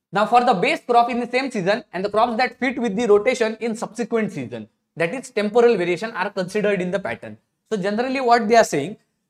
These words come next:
suppose I am a farmer and I am having ten hectare or twenty hectare of the, suppose I am having ten to twenty hectares of land. Suppose I, I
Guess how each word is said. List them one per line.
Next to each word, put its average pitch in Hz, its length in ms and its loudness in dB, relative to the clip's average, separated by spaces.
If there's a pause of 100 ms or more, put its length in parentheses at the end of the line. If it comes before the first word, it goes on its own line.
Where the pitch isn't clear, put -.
(380)
suppose 269 460 4
I 214 240 2
am 233 140 0
a 233 60 0
farmer 214 440 2
and 202 200 -6
I 208 200 0
am 214 260 -4
having 202 420 -4
ten 233 200 -2
hectare 208 340 -2
or 214 100 0
twenty 196 340 -2
hectare 190 380 0 (440)
of 180 340 6 (220)
the, 185 400 0 (2000)
suppose 226 340 0
I 220 140 0
am 233 140 2
having 220 320 0
ten 240 360 -2 (160)
to 226 280 -4
twenty 202 340 -2
hectares 185 440 0
of 196 140 0
land. 117 280 -8 (840)
Suppose 277 400 0 (100)
I, 226 320 -2 (140)
I 220 320 -2